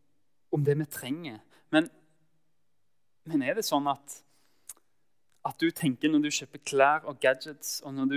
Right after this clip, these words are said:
velger livsstil og bruker penger på hva du velger og hva du ikke velger, så legger du identiteten din i det du kjøper?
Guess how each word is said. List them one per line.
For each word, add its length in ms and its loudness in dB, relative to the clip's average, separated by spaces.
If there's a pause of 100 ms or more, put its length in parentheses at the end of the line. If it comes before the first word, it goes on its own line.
velger 320 2
livsstil 540 -2
og 100 -10
bruker 200 -12
penger 380 -2
på 160 -10
hva 220 0
du 80 -10
velger 340 2
og 80 -2
hva 120 -8
du 60 -12
ikke 200 -2
velger, 320 -6 (560)
så 160 -8
legger 320 -2
du 160 -8
identiteten 920 -8
din 220 -14
i 20 -18
det 160 -14
du 80 -20
kjøper? 400 -18